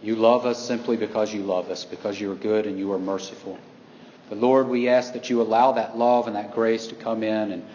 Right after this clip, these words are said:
to, to penetrate our hearts and to move us and to inspire us and to move us into action. Ignite that, that, that flame in our hearts today, Lord. Inspire us.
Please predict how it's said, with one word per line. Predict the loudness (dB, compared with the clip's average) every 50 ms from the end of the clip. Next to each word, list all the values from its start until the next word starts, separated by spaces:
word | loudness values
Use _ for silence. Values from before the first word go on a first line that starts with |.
| -20 -20 -20 -20 -14
to, | -12 -12 -10 -10 -12
to | -14 -18
penetrate | -16 -6 -2 0 0 0 0 0 0 2 2 2
our | 0 -4
hearts | -4 -8 -8 0 2 4 4 4 2 0 -6
and | -12 -12 -12
to | -12
move | -10 -4 0 0 2 2 2
us | 0 -2 -4 -4 -8 -14 -16 -18 -18 -14
and | -12 -12 -10
to | -8 -8 -8 -8 -8
inspire | -8 -10 -10 -8 -4 -2 0 2 4 4 2 2
us | 0 -2 -4 -8 -14 -14 -14 -14
and | -12 -10
to | -10 -8
move | -2 2 4 4 4 2
us | 0 -4 -2
into | -6 -6 -6 -8 -8
action. | -8 -10 -10 -10 -12 -12 -12 -12 -14 -14 -16 -20 -20 -20 -20 -20 -20 -20 -20 -20 -20 -20 -8
Ignite | -6 -4 -4 -4 0 2 2 2 2 2 0 0
that, | -2 -2 -2 -2 -2
that, | -4 -4 -4 -6 -10
that | -10 -10 -12 -12
flame | -16 -16 -8 -2 0 2 2 2 2 0 -2
in | -2 -4 -6 -6 -6
our | -4 -6 -6
hearts | -8 -4 0 0 0 0 -2 -8
today, | -14 -14 -14 -14 -12 -12 -10 -12 -12 -14 -14
Lord. | -14 -14 -14 -16 -18 -20 -20 -20 -20 -20 -20 -20 -20 -20 -20 -20 -20 -20 -20 -20 -20 -20 -20 -18 -14
Inspire | -14 -12 -10 -12 -6 -2 0 2 4 2 2 2 -2
us. | -6 -12 -14 -14 -14 -14 -14 -16 -18